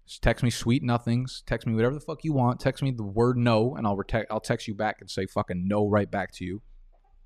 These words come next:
You cannot out no me. Cannot out no me. It ain't fucking possible.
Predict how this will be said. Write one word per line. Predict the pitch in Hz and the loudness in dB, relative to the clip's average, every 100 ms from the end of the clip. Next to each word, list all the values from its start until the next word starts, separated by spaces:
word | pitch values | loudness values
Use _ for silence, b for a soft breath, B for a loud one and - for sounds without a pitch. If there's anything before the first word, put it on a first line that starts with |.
| - - - | -20 -20 -16
You | - | -2
cannot | 107 110 131 | 0 0 4
out | 113 110 | 4 4
no | 104 95 | 4 0
me. | 90 87 - _ _ | 0 -6 -10 _ _
Cannot | - 98 117 143 | -8 2 6 8
out | 123 98 | 6 2
no | 92 | -4
me. | 85 90 107 | -4 -6 -8
It | 135 | -2
ain't | 107 123 | 0 0
fucking | 123 - | -4 -4
possible. | 117 95 - 85 82 | -4 -4 -6 -12 -16